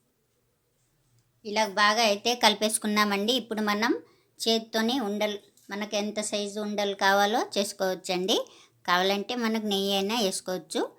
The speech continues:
ఇలాగే చేసుకుందాం. ఎంత సైజు కావాలంటే ఏ సైజులో అయినా మనం చేసుకోవచ్చండి. నేనైతే ఈ సైజులో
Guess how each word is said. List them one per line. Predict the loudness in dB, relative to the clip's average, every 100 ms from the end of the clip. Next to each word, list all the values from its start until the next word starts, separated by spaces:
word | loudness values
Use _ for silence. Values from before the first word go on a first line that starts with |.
| _ _ _ _ _ _ _ -6
ఇలాగే | 0 0 0 -4
చేసుకుందాం. | -4 -6 -2 -2 -4 _ _ _ _ _ _ _ -6 -2 0
ఎంత | 2 0 2
సైజు | 2 0 4
కావాలంటే | 6 8 6 2 2 2 2
ఏ | 2
సైజులో | -2 0 0 0
అయినా | 0 0
మనం | 0 -2 -2
చేసుకోవచ్చండి. | -4 -2 -2 -2 -4 -4 -2 -2
నేనైతే | -2 -4 -4 -4 -6
ఈ | -4
సైజులో | -6 -6 -6